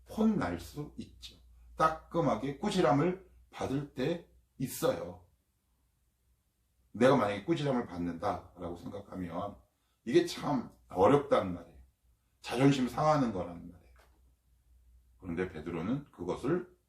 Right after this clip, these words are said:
인정하고 수용했다. 바울보다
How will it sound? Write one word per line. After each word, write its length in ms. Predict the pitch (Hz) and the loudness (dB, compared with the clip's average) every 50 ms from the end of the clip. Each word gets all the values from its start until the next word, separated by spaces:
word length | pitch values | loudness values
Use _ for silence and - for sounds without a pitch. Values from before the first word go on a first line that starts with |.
| _ _ _ _ _ _ | _ _ _ _ _ _
인정하고 920 | 104 107 107 104 107 101 113 110 95 90 82 78 - - - - - - _ _ _ _ _ _ _ _ _ _ | -4 -2 0 0 0 0 0 -2 -2 -2 -4 -8 -8 -6 -6 -6 -8 -10 _ _ _ _ _ _ _ _ _ _
수용했다. 920 | - - - 165 160 151 143 117 92 90 - _ _ - - 78 - - _ _ _ _ _ _ _ _ _ _ _ _ _ _ _ _ _ _ _ _ _ _ _ _ _ _ _ _ _ _ _ _ _ _ _ _ _ _ _ _ _ _ _ _ _ _ - - - _ _ _ _ _ _ _ _ _ _ _ | -20 -14 -8 -6 -4 -4 -4 -6 -6 -10 -16 _ _ -20 -18 -18 -18 -20 _ _ _ _ _ _ _ _ _ _ _ _ _ _ _ _ _ _ _ _ _ _ _ _ _ _ _ _ _ _ _ _ _ _ _ _ _ _ _ _ _ _ _ _ _ _ -20 -20 -20 _ _ _ _ _ _ _ _ _ _ _
바울보다 920 | _ - - - - 90 90 104 104 - - 78 73 87 - - - - | _ -12 -8 -8 -6 -4 -4 -4 -6 -6 -8 -8 -8 -8 -8 -8 -10 -14